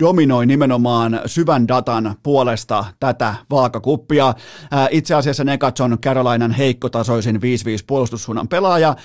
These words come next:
nimenomaan syvän datan mukaan. Pulju puolestaan edelleen Edmontonin neljänneksi eniten tuottoisin pelaaja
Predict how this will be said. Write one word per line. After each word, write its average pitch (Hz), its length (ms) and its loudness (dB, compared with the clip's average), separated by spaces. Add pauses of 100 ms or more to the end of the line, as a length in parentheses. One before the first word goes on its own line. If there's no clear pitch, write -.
(160)
nimenomaan 135 500 0
syvän 127 320 0
datan 120 300 0
mukaan. 113 540 0 (240)
Pulju 139 300 2
puolestaan 120 640 0
edelleen 120 580 0 (140)
Edmontonin 117 640 -2
neljänneksi 123 720 -2
eniten 123 500 0
tuottoisin 123 760 0
pelaaja 120 600 2